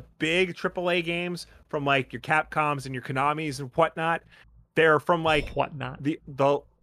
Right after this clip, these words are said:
Speaker 1: the lower tier developers. And Win Back was made by Koei,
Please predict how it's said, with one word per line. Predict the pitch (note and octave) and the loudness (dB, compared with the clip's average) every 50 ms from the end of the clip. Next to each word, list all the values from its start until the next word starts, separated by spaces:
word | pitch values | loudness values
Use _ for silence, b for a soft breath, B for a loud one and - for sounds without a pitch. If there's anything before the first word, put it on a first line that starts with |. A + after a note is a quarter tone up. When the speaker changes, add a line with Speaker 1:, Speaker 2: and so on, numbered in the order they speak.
| C#3 B2+ - | -20 -2 2
Speaker 1:
the | D3 C#3+ C3+ | 2 4 4
lower | B2+ B2 C3+ C3+ D3 D#3+ E3+ F3+ F3 | 4 4 6 6 6 6 6 6 4
tier | E3 - - F#3+ F#3 F#3 F#3 F#3 G3 F#3 F3+ - _ _ _ - | 2 -2 -6 -2 2 4 4 4 4 2 0 -6 _ _ _ -10
developers. | D#3 D#3 E3+ F3 F3+ G3 F#3+ - G#3+ A3 A3 A3 G#3+ - - - _ _ _ _ _ _ _ _ _ _ - | -4 0 2 2 2 2 0 -2 -2 -2 0 -2 -4 -6 -10 -18 _ _ _ _ _ _ _ _ _ _ 0
And | E3 D#3+ D#3+ D#3 D#3 D3+ D3+ D3 - - | 2 4 4 4 4 2 0 -2 -6 -6
Win | C3 D#3+ G3 A3 G#3+ | -4 -2 -2 -2 0
Back | G#3 G3 F#3+ F#3 F3+ - - | 2 2 2 2 0 -4 -6
was | D#3 C#3 C3+ | -8 -8 -6
made | D3+ D#3 D#3 D3+ C#3 | -6 -6 -6 -6 -4
by | C#3+ C3 B2 | -4 -4 -4
Koei, | A#2+ - - - E3 F3 F3 E3 D3 C3 A#2 A2 G#2 | -6 -8 -8 -4 0 0 0 0 0 -2 -4 -6 -10